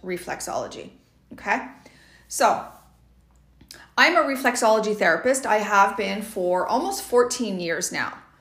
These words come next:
And I got into reflexology because I was fascinated by what it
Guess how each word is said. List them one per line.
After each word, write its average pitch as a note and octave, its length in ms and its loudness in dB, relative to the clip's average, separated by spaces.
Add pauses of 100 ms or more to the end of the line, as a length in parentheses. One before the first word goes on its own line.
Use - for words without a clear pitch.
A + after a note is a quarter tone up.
(640)
And B3 440 2
I E4+ 240 6
got F#4+ 180 0
into D4 140 -2
reflexology G#3 920 -2
because G3 960 -2 (160)
I A#3+ 200 4
was E4 240 0
fascinated F#3+ 1080 -4
by F3 760 -2 (800)
what G#3 360 2 (300)
it - 560 -2